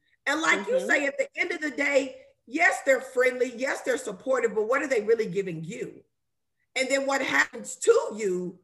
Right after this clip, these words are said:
Speaker 1: when you have a stroke?
Speaker 2: Exactly. Or what happens to you if you don't make it through the stroke and then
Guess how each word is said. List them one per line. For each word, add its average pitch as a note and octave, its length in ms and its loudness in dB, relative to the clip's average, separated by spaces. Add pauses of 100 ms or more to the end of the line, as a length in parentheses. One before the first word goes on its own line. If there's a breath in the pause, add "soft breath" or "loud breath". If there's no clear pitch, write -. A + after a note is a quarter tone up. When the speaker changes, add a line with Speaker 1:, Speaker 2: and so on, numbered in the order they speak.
(140)
Speaker 1:
when G#3+ 200 0
you A3 100 -6
have F3+ 160 -6
a D#3 40 -8
stroke? - 360 -14 (1000)
Speaker 2:
Exactly. F3+ 760 0
Or G3 140 0
what A3+ 140 2
happens B3 400 0
to C4 100 -4
you A3+ 360 -4
if F#3+ 200 -4
you G#3+ 120 -2
don't G3 200 -2
make F#3+ 200 -2
it F3 120 -8
through E4+ 200 0
the G#3+ 80 0
stroke F3 480 0
and F#3 180 -4
then F#3 320 -2